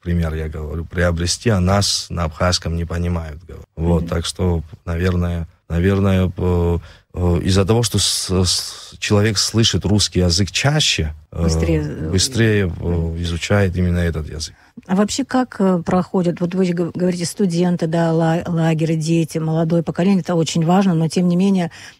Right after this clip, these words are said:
Speaker 2: м, наверное, процесс репатриации продолжается сюда, и приезжают и взрослые люди в том числе с тем, чтобы посмотреть, потом, может быть, и остаться.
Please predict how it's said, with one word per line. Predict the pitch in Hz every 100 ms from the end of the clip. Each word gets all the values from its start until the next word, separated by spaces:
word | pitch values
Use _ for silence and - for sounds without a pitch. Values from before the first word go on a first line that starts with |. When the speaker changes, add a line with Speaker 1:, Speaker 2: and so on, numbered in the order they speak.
| -
Speaker 2:
м, | 175 170
наверное, | 165 175 180 196 180 170 170 165
процесс | - 165 - 185 175
репатриации | 170 160 170 180 180 - 165
продолжается | 160 165 160 165 202 233 196 - 151
сюда, | - 156 151 143 -
и | 156
приезжают | 165 170 165 175 170 160
и |
взрослые | 160 165 208 247 196
люди | 170 170 160
в |
том | - 160
числе | 151 - - 185 208 190
с | - -
тем, | 180
чтобы | 170 151 160
посмотреть, | 160 - 160 - 220 233 226 -
потом, | 151 156
может | 156 147 156
быть, | 151 -
и |
остаться. | 151 156 - 202 - 180